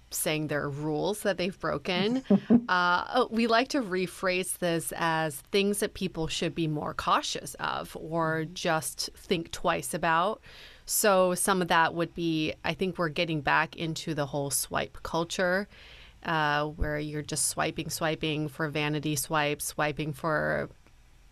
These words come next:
Speaker 1: attention. And it gets us into a really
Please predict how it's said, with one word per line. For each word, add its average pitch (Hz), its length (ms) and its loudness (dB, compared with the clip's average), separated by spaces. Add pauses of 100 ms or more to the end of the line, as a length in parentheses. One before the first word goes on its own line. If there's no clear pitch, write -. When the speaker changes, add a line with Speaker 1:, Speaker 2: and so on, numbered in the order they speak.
(540)
Speaker 1:
attention. 170 880 0 (600)
And 170 580 2 (460)
it 185 240 0
gets 226 320 4
us 180 220 2
into 175 380 -2
a 160 60 2
really 156 480 0